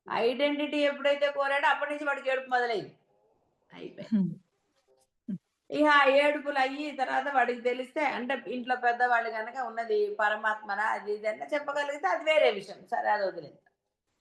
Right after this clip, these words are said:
Speaker 1: కాబట్టి ఇక్కడ మీరు ఎప్పుడైతే మీ ఐడెంటిటీని తీసేస్తారో వ్యవహారానికి వాడుకోండి.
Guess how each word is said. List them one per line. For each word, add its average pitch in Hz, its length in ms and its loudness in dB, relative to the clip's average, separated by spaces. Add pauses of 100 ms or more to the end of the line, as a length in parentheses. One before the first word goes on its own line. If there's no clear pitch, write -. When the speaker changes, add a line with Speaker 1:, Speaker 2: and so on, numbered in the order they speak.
(260)
Speaker 1:
కాబట్టి 302 220 4
ఇక్కడ 330 260 2
మీరు 294 260 0
ఎప్పుడైతే 285 600 2
మీ 269 160 -4 (100)
ఐడెంటిటీని 262 760 -4
తీసేస్తారో 254 760 6
వ్యవహారానికి 277 760 2
వాడుకోండి. 233 560 0